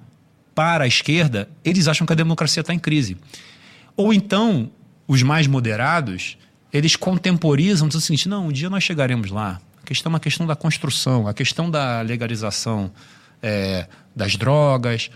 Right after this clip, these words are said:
a questão da legalização do aborto, a questão do fim dos presídios e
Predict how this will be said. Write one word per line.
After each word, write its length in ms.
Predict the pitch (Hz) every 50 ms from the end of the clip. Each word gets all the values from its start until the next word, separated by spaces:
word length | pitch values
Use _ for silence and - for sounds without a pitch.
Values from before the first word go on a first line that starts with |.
| - -
a 80 | - 117
questão 300 | - 135 120 - - 156
da 80 | 143
legalização 600 | 135 131 131 120 117 117 107 117 107 - - 113
do 60 | 110 104
aborto, 560 | 87 90 101 117 139 147 143 131 123 120 - 123
a 20 |
questão 300 | 120 131 120 - 143 151
do 100 | 143 131
fim 320 | - - - 160 165 160
dos 160 | 151 135 120 -
presídios 800 | - 127 123 107 90 101 123 143 143 139 127 110 117 104 95 113
e 460 | 120 120 117 113 107 104 101 98